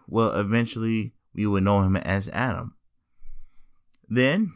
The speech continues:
once Adam sleep, once Adam slept, I should say, he, God, excuse me, God touched Adam's rib and took out his rib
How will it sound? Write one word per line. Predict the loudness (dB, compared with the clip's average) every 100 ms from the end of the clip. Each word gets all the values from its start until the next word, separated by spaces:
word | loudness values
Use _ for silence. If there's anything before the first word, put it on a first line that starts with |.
| -14 -6
once | -2 0 -2 0
Adam | 2 2 0 -2
sleep, | -6 -6 -4 -4 -4 -6 -6 -12 _ _ _ _ _ _ _ _
once | -2 0 0 2
Adam | 2 2
slept, | 0 0 -4 -6 -8 -12 _ _ -10
I | -8
should | -6 -6
say, | -6 -6 -6 _ -20 _ _ _ _ _ _ _ _ _ _ _ _ _ _ _
he, | -8 -4 -2 -4 -8 _ _ _ _ 0
God, | 6 6 6 2 -4 -8 _ _ -12
excuse | -10 -8 -6
me, | -6 -8 _ _ _ 2
God | 4 4 2 -2 -6 _ _ _ _ _ _ -4
touched | 0 2 0 -4 _ -8
Adam's | -6 -4 -6 -8 -10
rib | -6 -4 -4 -6 -12 _
and | 0 0 0
took | -2 0
out | 0 -2 -4 -8 -10 _ _ _ _ _ _ _
his | -6 -6 -8
rib | -8 -10